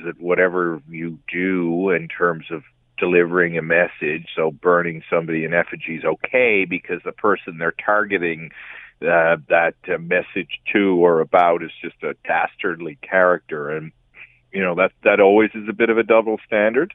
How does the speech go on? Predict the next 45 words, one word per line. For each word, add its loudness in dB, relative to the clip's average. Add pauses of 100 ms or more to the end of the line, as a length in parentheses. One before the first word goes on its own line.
Um, 2 (440)
and, 0
uh, 4
good -2
for -4
you 2
and 2
others 2
for -6
calling 2
it 2
out 2
because -16
it, -4
uh, -6
you're -2
right. 2
If -6 (100)
somebody -2
on -2
the -2
right 4
at -2
a -2
rally 2 (760)
burned, -2
uh, 2
a -6 (140)
Kathleen -6
Wynne -2
figure 0
or 0
an -4
Andrea -2
Horwath 6 (120)
figure -2
in 2
effigy, -2 (400)
they 2
should -4
be -4
called 6
out 4
too, 2
'cause -8